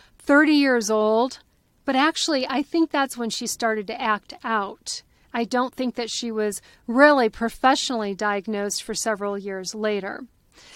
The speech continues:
Um, but she started to have mood swings. Uh, she was opening up credit cards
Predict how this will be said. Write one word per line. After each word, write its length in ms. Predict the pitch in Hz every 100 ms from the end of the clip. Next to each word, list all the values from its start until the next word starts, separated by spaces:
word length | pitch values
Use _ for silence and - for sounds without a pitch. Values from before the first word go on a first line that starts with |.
| - -
Um, 440 | - 226 208 202 196
but 160 | 240
she 340 | - 262 254 233
started 300 | - 240 208
to 80 | 202
have 220 | 208 208
mood 260 | 202 202
swings. 760 | - 214 208 202 196 208 208 - _ -
Uh, 240 | 208 208
she 180 | 202 -
was 160 | 240 -
opening 380 | 262 233 240 226
up 120 | 220
credit 400 | - - 226 226
cards 760 | - - 220 214 214 208 196